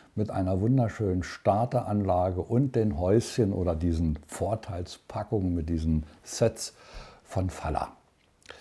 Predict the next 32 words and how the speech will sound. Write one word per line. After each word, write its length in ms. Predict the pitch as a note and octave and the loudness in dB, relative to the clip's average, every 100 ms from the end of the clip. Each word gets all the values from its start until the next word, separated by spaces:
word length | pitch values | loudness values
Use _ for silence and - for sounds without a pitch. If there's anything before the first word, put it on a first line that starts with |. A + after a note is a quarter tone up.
| - - - - - | -20 -20 -20 -6 6
Ja, 140 | C3+ | 8
Andreas, 540 | C3+ A#2 A2 G2 E2 | 10 10 10 10 8
jetzt 160 | A#2 - | 0 2
sind 200 | D3+ D#3 | 2 6
wir, 400 | D#3+ D3+ - - | 8 8 6 0
<clears throat> 520 | - - E2+ - - - | 6 6 6 -2 -16 2
hätte 220 | G#2+ G#2 | 2 4
ich 80 | - | 6
fast 240 | G#2+ - | 6 8
gesagt, 340 | G#2 F#2 G2 F2+ | 6 8 8 6
am 140 | E2+ | 0
Ende. 300 | F2 G2+ F2+ | 4 6 6
Nein, 500 | D#2 D2 F2 G2+ G2 | 4 6 8 10 10
das 220 | F2 D2+ | 6 2
war 160 | E2 D2+ | 0 0
jetzt 160 | D2 - | -2 -6
Spaß. 540 | - A2 B2+ D#3 D#3 | -2 6 8 8 6
Das 280 | C3 B2 - | 6 6 6
waren 340 | F#2+ G#2 A#2+ | 6 8 8
also 280 | G#2+ G#2+ G#2+ | 8 8 8
jetzt 300 | G2+ A2 - | 6 4 6
mal 220 | A2+ G#2+ G#2 | 8 8 8
so 100 | G#2+ | 4
paar, 400 | - A2+ G#2+ - - - - | 8 10 10 8 -10 -8 6
noch 260 | C3 C3 A#2 | 12 12 12
<laughs> 0 | |
lange 460 | A#2 C#3 - F#3 - | 12 12 12 12 12
nicht, 280 | F#3+ - - - - - | 12 12 -4 -10 -8 8
noch 180 | C3 B2+ | 12 12
ein 160 | C3 B2 | 10 10
paar 300 | A2 B2+ B2+ | 12 12 10
Ideen, 640 | A#2 A#2 A#2+ D3+ E3 | 8 10 10 12 10